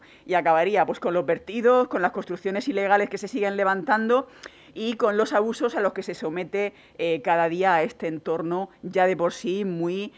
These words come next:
eh, degradado, ¿no? Y bueno, pues, eh, lamentar tremendamente que, pues, eh, gracias al pacto de Partido Popular Ciudadanos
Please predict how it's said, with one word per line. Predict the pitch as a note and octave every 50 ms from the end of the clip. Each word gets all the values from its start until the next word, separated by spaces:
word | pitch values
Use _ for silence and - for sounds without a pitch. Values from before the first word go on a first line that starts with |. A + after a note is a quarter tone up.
| - - - - - -
eh, | F3+ F3+ E3+ E3 D#3+ D#3+ D#3+ D#3 D#3 D#3 D3+ D3+ C#3+
degradado, | C#3+ D3+ E3 D#3+ D3+ D3+ E3 G#3 B3 A#3+ F#3 D#3+
¿no? | D#3 G3 - - _ _ - - _ _ - - _ _ _ _ _
Y | - F#3+ F#3
bueno, | D#3 E3 G3 G3+ F#3+ G#3 A#3 -
pues, | - - - - - -
eh, | G3+ E3 E3 E3 E3
lamentar | E3+ E3+ E3+ E3+ E3 E3 D#3+ D#3+ D#3+ - - G3 F#3+ G3 G3+ G#3 G3+ -
tremendamente | A#3 G3 G3 G3+ G3 F#3+ F#3+ G3 G3 G3 G3+ G#3 F#3+ - - A3+ A3 A3+ A3+ A3
que, | G3 G#3 G3 F#3+ F#3 F3 C3+ - _
pues, | - D3+ D#3+ D#3+ D#3 D3 D#3 - - - - E3+
eh, | D#3 D3+ D3 D3+
gracias | D#3+ D#3+ E3+ - - - F3+ F3 - -
al | - F3 F3+ -
pacto | - - F#3 F#3 - - _ - F#3 F3
de | F3+ E3
Partido | F#3 F3 E3+ - - F#3 F3 F3 D3+
Popular | E3+ D#3 D3+ E3+ E3+ F3 E3
Ciudadanos | - - F3+ E3+ E3+ E3+ F3+ F#3+ F#3 E3 D3+ - -